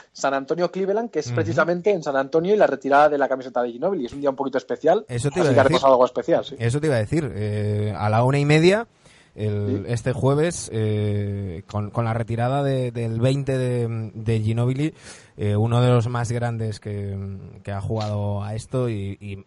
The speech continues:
Speaker 2: y so-, ma-, sobre todo si nos, si nos ceñimos a no estadounidenses,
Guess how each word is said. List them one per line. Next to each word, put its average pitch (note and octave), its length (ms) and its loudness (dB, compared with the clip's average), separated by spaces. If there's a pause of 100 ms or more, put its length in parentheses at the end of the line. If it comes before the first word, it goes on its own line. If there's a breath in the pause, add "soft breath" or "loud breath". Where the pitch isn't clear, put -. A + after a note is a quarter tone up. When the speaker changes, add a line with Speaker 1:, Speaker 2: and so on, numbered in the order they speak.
Speaker 2:
y G2 80 -10
so-, G2 180 -12
ma-, F#2+ 300 -12
sobre G2 260 -6
todo G#2 180 0
si A#2 140 -6
nos, G2 360 -8
si - 160 -8
nos A2 140 -4
ceñimos B2+ 480 -2
a A#2 140 -6
no B2+ 340 -2
estadounidenses, B2 1000 -2